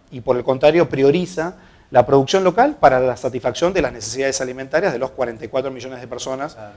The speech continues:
Speaker 1: que somos hoy en Argentina. Y, por supuesto, en este país que tiene una potencialidad a través de sus bienes comunes naturales de producir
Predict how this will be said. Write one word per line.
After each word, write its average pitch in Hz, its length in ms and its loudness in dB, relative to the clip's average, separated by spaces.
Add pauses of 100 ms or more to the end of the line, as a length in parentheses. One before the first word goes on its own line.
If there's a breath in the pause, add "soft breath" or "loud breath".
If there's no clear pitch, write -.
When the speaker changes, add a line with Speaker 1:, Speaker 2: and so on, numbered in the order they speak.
Speaker 1:
que 127 100 -10
somos 127 300 -4
hoy 120 80 -2
en 113 80 -8
Argentina. 82 500 -18 (300 soft breath)
Y, 196 80 -6
por 175 140 2
supuesto, 214 640 2
en 139 340 -4
este 165 180 -2
país 147 300 2
que 117 160 -10
tiene 117 420 -6 (440 soft breath)
una 147 240 4
potencialidad 139 640 2
a 175 60 0
través 135 180 2
de 131 60 -6
sus 120 160 -6
bienes 135 200 -4
comunes 131 320 -10
naturales 127 420 0
de 107 100 -10
producir 113 460 -8